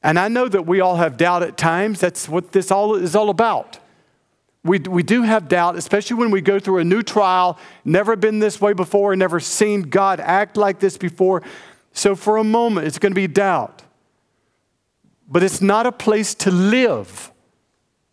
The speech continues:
You probably have heard at some point either a testimony or some preacher that didn't study for that week and said something off the cuff about, "Hey, doubt is cool.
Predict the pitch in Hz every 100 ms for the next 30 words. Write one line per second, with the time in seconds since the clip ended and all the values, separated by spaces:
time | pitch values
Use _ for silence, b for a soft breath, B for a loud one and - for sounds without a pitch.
0 | _ _ _ _ _ _ _ 170 180 214
1 | 208 190 156 208 226 180 160 - 214 214
2 | 185 165 156 135 131 131 214 - 214 214
3 | 208 202 190 185 160 - - 196 202 196
4 | B B B _ - 170 185 - 208 202
5 | 190 127 104 170 180 170 - - 160 160
6 | 202 190 b b b b b b - -
7 | 165 175 165 165 196 165 - 180 180 214
8 | 196 185 180 185 - 165 170 180 185 -
9 | 156 175 165 b b b b - 233 254
10 | 240 185 107 - _ _ 123 180 247 254
11 | 208 - 214 240 240 240 233 202